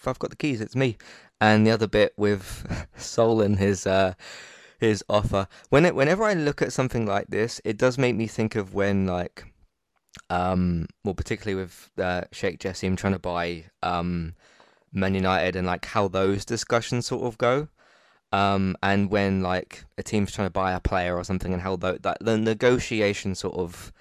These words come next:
uh, situations. Um, I'd assume nothing like this happens where it's, like, a way below their sort of offer, but, um,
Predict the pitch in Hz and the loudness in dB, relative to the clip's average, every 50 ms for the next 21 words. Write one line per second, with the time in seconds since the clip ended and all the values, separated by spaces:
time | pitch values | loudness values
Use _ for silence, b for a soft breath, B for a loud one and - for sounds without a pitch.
0 | b b b b b b b b b b - - 92 92 90 87 85 69 - - | b b b b b b b b b b -4 -2 0 0 0 0 -2 -4 -6 -8
1 | - 104 - - - 90 90 87 87 - - 87 87 87 - - - - - 95 | -8 -8 -8 -6 -4 -2 -2 -2 -2 -4 -6 -6 -6 -6 -8 -10 -10 -4 -2 -2
2 | 95 95 95 92 92 90 85 - 104 110 113 - - 165 160 156 143 - 139 113 | 0 0 0 0 0 -2 0 0 0 0 0 0 0 0 0 0 0 0 0 0
3 | 95 - 95 104 98 - - 95 85 - 92 92 85 87 92 90 78 - - 92 | 0 0 -2 -4 -4 -4 -4 -8 -6 -4 -6 -4 -2 -2 -2 -2 -2 -4 -6 -8
4 | 90 - - 87 82 92 98 95 90 90 90 87 82 - - 90 85 85 85 80 | -8 -8 -8 -8 -4 -2 0 0 0 -2 -4 -6 -8 -6 -4 -4 -2 -2 -4 -2
5 | 82 82 85 85 - - 82 85 85 87 - - - - 92 92 - - 85 - | -4 -4 -4 -4 -6 -8 -6 -6 -8 -8 -10 -14 -8 -6 -6 -6 -4 -6 -6 -4
6 | - 90 87 - - _ _ - _ _ _ _ _ _ _ _ - - - - | -2 -2 -2 -2 -4 _ _ -20 _ _ _ _ _ _ _ _ -14 -12 -6 -2
7 | 90 90 90 90 87 87 87 87 80 | 0 2 4 4 4 4 4 2 0